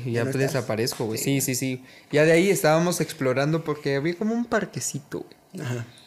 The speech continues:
Speaker 2: Y yo me separé del grupo, quería espantar, güey. Entonces, yo lo que hacía, güey, era, pues, desaparecerme, caminar lento y les agarraba la parte como del tobillo, güey,
Speaker 1: Ajá.
Speaker 2: o sea, y se cagaban, güey. Así se
Speaker 1: <laughs>
Speaker 2: enojaban. El punto es que dos güeyes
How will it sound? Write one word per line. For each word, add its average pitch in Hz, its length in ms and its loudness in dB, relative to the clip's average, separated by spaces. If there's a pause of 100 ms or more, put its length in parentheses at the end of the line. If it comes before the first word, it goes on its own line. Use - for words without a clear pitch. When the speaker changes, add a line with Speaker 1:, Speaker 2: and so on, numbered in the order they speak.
(220)
Speaker 2:
Y 123 100 -2
yo 131 80 2
me 160 100 0
separé 110 380 -2
del 117 140 -2
grupo, 143 340 -4
quería 98 180 -4
espantar, 104 460 -8
güey. - 100 -14 (400)
Entonces, 104 720 -4 (340)
yo 113 100 -2
lo 120 140 -2
que 143 80 -2
hacía, 147 360 0
güey, 131 360 -4
era, 110 260 -4
pues, - 600 -10
desaparecerme, 117 720 -6
caminar 117 400 -4
lento 135 260 -2
y 147 80 0
les 120 220 -4
agarraba 107 420 -4
la 110 140 -6
parte 113 320 -8
como 110 260 -8
del 101 240 -10
tobillo, 123 540 -4
güey, 120 120 -6
Speaker 1:
Ajá. 123 120 -2
Speaker 2:
o 120 40 -4
sea, - 180 -8 (420)
y 123 80 -6
se 127 200 -4
cagaban, 127 600 -2
güey. 110 180 -8
Así 147 400 0
se 143 140 -4
Speaker 1:
<laughs> - 0 -
Speaker 2:
enojaban. 120 420 -6
El 117 80 -10
punto 196 360 2
es 202 260 0 (440)
que 127 140 0
dos 185 220 0
güeyes 190 400 0